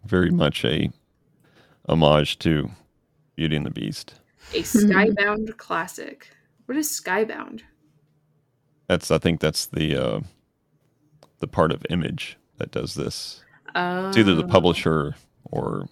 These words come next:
Speaker 1: you know,
Speaker 2: Some,
Speaker 1: they're
Speaker 2: something like that. Some
Speaker 1: Yeah, something.
Speaker 2: image, image thing.
Speaker 1: Yeah, because his, the email address for the comic is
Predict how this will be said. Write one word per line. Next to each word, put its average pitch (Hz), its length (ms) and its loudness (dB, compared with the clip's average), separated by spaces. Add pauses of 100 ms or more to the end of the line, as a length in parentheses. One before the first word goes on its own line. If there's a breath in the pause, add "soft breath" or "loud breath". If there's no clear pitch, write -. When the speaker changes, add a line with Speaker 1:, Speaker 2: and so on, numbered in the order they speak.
Speaker 1:
you - 80 -12
know, 50 200 -12 (720)
Speaker 2:
Some, 196 240 -4
Speaker 1:
they're 170 60 -10
Speaker 2:
something 160 280 -4
like - 240 -12
that. - 220 -12
Some 180 200 -6
Speaker 1:
Yeah, - 120 -2
something. 185 240 0
Speaker 2:
image, - 340 -10 (140)
image 175 340 -8
thing. 175 280 -10 (1300)
Speaker 1:
Yeah, - 220 0 (260)
because 82 320 2
his, - 540 -2 (560)
the - 160 -2
email 80 320 2
address 69 540 -6
for 82 460 -4 (720 loud breath)
the - 80 -6
comic 67 440 -2
is - 540 -6